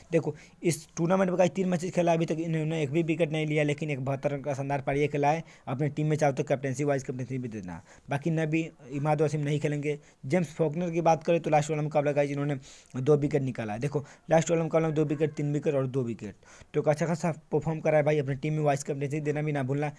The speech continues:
क्योंकि कभी कभार ब-, मतलब इसको बैटिंग में मिल जाता है, तो एक अच्छा खासा पारी भी खेल सकता है। पूरे पूरे चार ओवर करेंगे, बहुत ही अच्छा खासा प्लेयर है। तो स्मॉल लीग टीम में डायरेक्टली पिक कर लो। बाकी वेबस्टर की बात करें तो लास्ट वाले मुकाबले में गाइस बॉलिंग करता,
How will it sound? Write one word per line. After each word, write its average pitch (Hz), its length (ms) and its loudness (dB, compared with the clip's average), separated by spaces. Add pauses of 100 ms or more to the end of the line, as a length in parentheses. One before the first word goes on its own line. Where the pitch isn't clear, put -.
(240)
क्योंकि 139 440 -2
कभी 143 160 2
कभार 143 220 2
ब-, 135 300 0
मतलब 143 280 -2
इसको 135 240 -2
बैटिंग 139 320 -2
में 156 60 -2
मिल 151 180 0
जाता 147 220 2
है, 135 60 -4
तो 143 100 -4
एक 127 60 -4
अच्छा 131 200 -6
खासा 139 220 -4
पारी 135 220 0
भी 151 100 2
खेल 147 180 -2
सकता 139 220 2
है। 160 140 2 (300)
पूरे 147 120 4
पूरे 156 200 2
चार 151 160 6
ओवर 147 100 2
करेंगे, 147 360 0
बहुत 131 460 0
ही 147 40 2
अच्छा 131 160 -4
खासा 135 200 -4
प्लेयर 117 320 -6
है। 92 180 -14 (300)
तो 135 80 -4
स्मॉल 151 220 0
लीग 147 160 -2
टीम 165 100 -2
में 156 140 -4
डायरेक्टली 151 320 0
पिक 160 180 -4
कर 160 80 2
लो। 165 120 4 (260)
बाकी 151 260 4
वेबस्टर 156 480 2
की 160 120 -4
बात 151 180 4
करें 156 180 0
तो 156 100 -2
लास्ट 139 180 2
वाले 151 100 -4
मुकाबले 151 200 0
में 147 80 -2
गाइस 147 140 4
बॉलिंग 135 280 -4
करता, 143 320 0